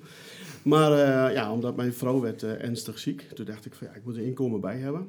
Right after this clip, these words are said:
En dat was in de tijd van, eh, Nina Brink, eh, dat internet, rond de jaar tweeduizend. En toen ben ik met een, eh, scholier, Bas, ben ik een bedrijf begonnen, eh, om websites te maken.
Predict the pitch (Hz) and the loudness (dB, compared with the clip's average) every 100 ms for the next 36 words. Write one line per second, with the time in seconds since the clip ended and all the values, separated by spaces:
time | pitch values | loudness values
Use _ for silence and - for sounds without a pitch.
0 | - - 131 117 117 113 110 107 113 113 | -12 -10 -6 -6 -6 -8 -8 -6 -8 -8
1 | - 104 107 104 117 107 98 - 95 - | -10 -10 -8 -6 -4 -4 -4 -6 -6 -14
2 | _ - 107 104 104 - 139 139 135 135 | _ -14 -12 -10 -8 -4 -4 -2 -4 -4
3 | - - 123 113 113 107 104 104 - 101 | -12 -20 -18 -18 -14 -14 -12 -14 -10 -8
4 | 123 131 123 131 - _ _ - - - | -6 -6 -8 -12 -18 _ _ -20 -20 -20
5 | _ 143 135 127 123 - 117 113 113 110 | _ -6 -4 -2 -2 -4 -6 -6 -6 -6
6 | 107 101 120 113 131 160 135 117 156 - | -8 -6 -6 -2 -2 -4 -4 -4 -6 -6
7 | 139 123 117 113 113 110 110 110 139 143 | -6 -4 -4 -4 -4 -2 -2 -2 -2 -4
8 | 139 139 135 131 - - 120 - 117 120 | -2 0 0 -4 -8 -6 -2 0 2 0
9 | - 147 143 - 131 135 143 139 | -2 -6 -6 -4 -4 -4 -6 -8